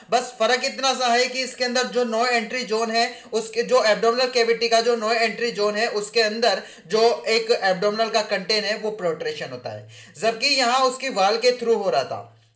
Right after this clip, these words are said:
तो अगर ये, इसको बोला जाता है इंटरनल hernia। अब जो no entry zone है ये कौन है, जैसे epiploic foramen है, ये एक no entry zone है। इसके द्वारा जो हमारी abdominal cavity है उसके अंदर, ए,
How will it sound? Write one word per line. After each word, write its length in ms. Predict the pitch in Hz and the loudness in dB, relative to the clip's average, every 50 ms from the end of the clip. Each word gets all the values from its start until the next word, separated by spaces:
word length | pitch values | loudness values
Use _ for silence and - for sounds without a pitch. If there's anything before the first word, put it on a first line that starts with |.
| - _ _ _ | -20 _ _ _
तो 80 | 233 247 262 269 | 2 4 6 4
अगर 360 | 254 269 - - 226 233 240 | 4 2 0 2 2 2 4
ये, 180 | 269 247 220 247 254 | 0 -2 -2 -4 -4
इसको 240 | 247 - - 269 254 | -4 0 0 2 2
बोला 220 | 247 240 233 226 | 4 4 4 4
जाता 200 | 220 220 226 247 | 4 2 0 2
है 80 | 247 240 | 0 0
इंटरनल 400 | 220 208 220 214 214 226 214 196 | 0 -2 -4 -2 0 0 0 0
hernia। 360 | 190 170 147 139 127 117 110 - - - _ _ _ _ _ _ _ _ _ _ - | -4 -8 -8 -10 -14 -16 -16 -20 -20 -20 _ _ _ _ _ _ _ _ _ _ -12
अब 120 | 214 185 - | -12 -6 -4
जो 100 | 277 269 | -4 -4
no 260 | 240 247 254 269 226 | -4 -4 -4 -2 0
entry 360 | 233 247 240 220 196 285 269 | 0 -2 -2 -4 -4 -6 -4
zone 260 | 196 220 226 247 247 | 2 2 2 2 4
है 120 | 247 247 247 | 2 2 2
ये 80 | 247 | 2
कौन 280 | 247 247 226 233 233 240 | 2 2 2 2 2 2
है, 160 | 240 254 240 | 0 0 0
जैसे 360 | 196 220 214 226 240 220 214 | -2 -2 0 0 0 0 0
epiploic 360 | 214 220 226 220 226 226 233 226 220 220 | 0 -2 -4 2 4 4 4 2 2 0
foramen 460 | 220 214 202 202 208 214 208 208 196 | 0 0 0 0 -2 -6 -6 -4 -4
है, 160 | 208 208 208 - - - - - | -4 -4 -4 -8 -16 -20 -12 -2
ये 120 | 208 226 | 2 2
एक 120 | 220 202 202 | 2 2 0
no 220 | 190 190 208 233 | -2 2 4 4
entry 320 | 233 226 220 185 226 240 220 | 4 4 2 0 -2 -2 0
zone 240 | 175 202 202 208 | -2 -2 -2 -2
है। 180 | 202 185 202 226 - - - 220 - | -2 -4 -6 -8 -12 -20 -20 -8 -4
इसके 320 | 214 226 - - 285 302 285 | -4 -4 -2 0 0 0 0
द्वारा 640 | 196 214 208 208 226 269 285 247 202 208 214 - - | 2 2 4 4 6 4 4 4 2 0 -2 -4 -8
जो 160 | 175 175 233 | 0 2 4
हमारी 380 | 240 247 220 226 233 233 240 247 | 4 4 4 4 4 4 4 6
abdominal 440 | 233 226 190 180 220 233 247 254 247 | 4 4 4 2 0 2 2 2 2
cavity 440 | 247 240 214 214 226 220 254 247 226 | 2 0 0 0 0 0 0 2 2
है 160 | 202 214 233 | 4 2 2
उसके 360 | 226 214 240 233 - - 277 | 0 0 -2 -4 -2 0 2
अंदर, 420 | 269 262 240 240 240 247 254 269 262 - - - - 214 | 2 2 2 2 2 2 2 0 -6 -10 -20 -10 -2 2
ए, 180 | 220 233 233 | 4 4 4